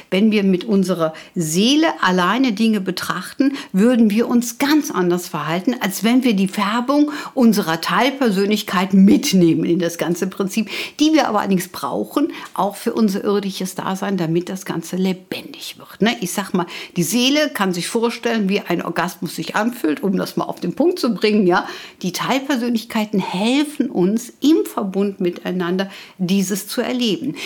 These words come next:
Wenn wir jedoch eine Teilpersönlichkeit in uns haben, die durch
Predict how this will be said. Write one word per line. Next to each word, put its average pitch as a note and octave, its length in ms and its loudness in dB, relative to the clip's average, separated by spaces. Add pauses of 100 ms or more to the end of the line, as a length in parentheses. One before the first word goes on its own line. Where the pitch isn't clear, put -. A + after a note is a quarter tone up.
(120)
Wenn D4+ 220 6
wir C#4 80 6
jedoch A#3+ 400 2
eine G3+ 220 0
Teilpersönlichkeit G3 1080 -2
in F3 180 0
uns F3+ 240 -6
haben, - 340 -8 (200)
die G3+ 380 2
durch G3+ 420 0